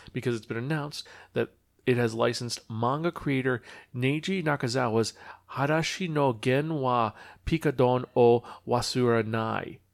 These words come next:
the prose memoir with a tentative English title of Barefoot Gen Can't Forget.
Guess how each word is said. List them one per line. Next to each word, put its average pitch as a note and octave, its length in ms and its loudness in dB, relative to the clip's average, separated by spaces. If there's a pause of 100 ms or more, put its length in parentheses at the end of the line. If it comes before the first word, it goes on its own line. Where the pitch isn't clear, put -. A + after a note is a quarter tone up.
(140)
the A#2 100 -4
prose D3 600 2
memoir G#2+ 880 0 (220)
with A#2 120 0
a A#2 40 -4
tentative D3 480 -4
English B2+ 240 -4
title A2+ 260 -2
of G2+ 160 -8
Barefoot B2 500 -2
Gen A2 380 -4
Can't A2 320 -6
Forget. G#2 520 -6